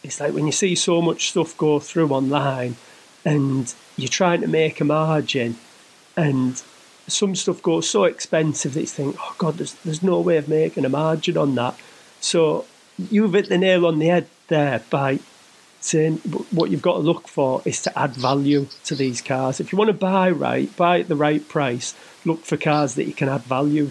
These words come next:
to. And I used to look for cars, like, like you say, that have problems and stuff like that. But for me, the ones that have problems, I always seem to get my leg in too much. And I think, "Right, I'm not buying any of these cars with problems anymore.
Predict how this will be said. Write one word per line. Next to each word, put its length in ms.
to. 240
And 120
I 120
used 180
to 80
look 220
for 100
cars, 480
like, 220
like 100
you 60
say, 240
that 120
have 180
problems 720
and 120
stuff 360
like 180
that. 200
But 180
for 100
me, 200
the 100
ones 240
that 80
have 200
problems, 680
I 140
always 200
seem 180
to 60
get 200
my 80
leg 280
in 180
too 300
much. 380
And 140
I 20
think, 260
"Right, 140
I'm 100
not 200
buying 260
any 200
of 60
these 220
cars 400
with 140
problems 520
anymore. 500